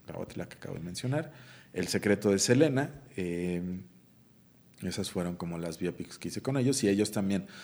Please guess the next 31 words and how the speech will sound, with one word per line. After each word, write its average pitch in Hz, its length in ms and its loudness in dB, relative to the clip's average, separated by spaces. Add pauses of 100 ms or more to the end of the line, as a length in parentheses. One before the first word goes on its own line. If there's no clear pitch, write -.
(200)
realizaron 101 640 6
la 90 120 6
de 87 380 2
Maradona, 113 560 6
hicieron 98 280 0
la 90 100 0
de 92 80 -2
Maradona 101 680 2
el 98 140 2
año 90 380 -2
pasado, 90 400 0
antepasado, 104 840 2 (480)
en 98 120 2
la 92 140 2
cual, 95 180 6
pues, 95 140 -2
no 90 420 0 (380)
no 95 240 0
pude 104 220 4
estar, 123 360 4
o 92 60 -2
sea, 85 160 0
iba 87 140 2
a - 20 0
estar, 113 540 4
hice 92 180 -4
proceso 92 380 -2
de 92 60 2
preproducción 98 960 -2
y 95 60 -2
todo, 113 420 2